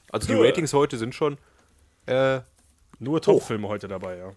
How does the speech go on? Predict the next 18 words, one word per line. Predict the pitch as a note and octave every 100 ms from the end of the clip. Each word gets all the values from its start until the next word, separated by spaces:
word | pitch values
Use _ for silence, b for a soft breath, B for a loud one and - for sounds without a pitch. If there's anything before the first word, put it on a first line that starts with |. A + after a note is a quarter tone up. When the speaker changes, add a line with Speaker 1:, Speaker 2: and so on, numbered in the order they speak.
| -
Speaker 1:
Das | A#2 A2+
ist | D#3
auch | E3+
ein | E3
Film, | - F3
den | D#3+
hätten | D#3 D3
wir | D3
in |
unserer | D3 C#3
einer | C3+ C#3
letzten | D#3 - A#2+
Sendung | G#2+ A2+
ansprechen | A#2 - B2+ B2+
können | - B2 A#2+
beim | A#2 A#2 A2+ - b b b -
Mystery | A#2+ C#3 - C3 B2+ B2+ A#2
Detective | A#2 - D3+ - G#2